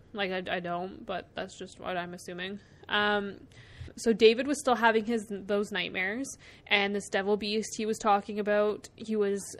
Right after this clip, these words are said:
um, he was seeing, uh, started to say that he was gonna come for, like, David's soul.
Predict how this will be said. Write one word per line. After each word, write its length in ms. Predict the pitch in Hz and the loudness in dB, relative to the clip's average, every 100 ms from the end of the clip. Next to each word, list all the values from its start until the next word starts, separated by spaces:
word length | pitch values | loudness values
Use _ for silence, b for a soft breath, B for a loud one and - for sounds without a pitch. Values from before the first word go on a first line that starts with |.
| - | -6
um, 380 | 196 190 175 - - - - - - - - - | -4 -4 -8 -14 -20 -16 -16 -16 -20 -20 -20 -6
he 160 | 214 | 0
was 120 | 220 214 - | 0 0 -4
seeing, 400 | 214 233 269 269 B B B - | -4 -4 -6 -10 B B B -8
uh, 260 | 175 - - - - | -8 -8 -14 -20 -18
started 400 | - - 214 208 | -4 2 2 4
to 80 | 226 233 | 0 2
say 320 | 196 196 202 | 0 2 0
that 480 | 190 180 180 185 - - - | 0 0 0 -2 -8 -20 -10
he 140 | 214 | -6
was 160 | 208 185 | -4 0
gonna 180 | 208 | 0
come 220 | 208 202 190 | 0 -6 -6
for, 180 | 185 | -8
like, 220 | 170 170 180 | -6 -6 -6
David's 360 | 175 175 - | -8 -8 -12
soul. 360 | - - - | -8 -8 -8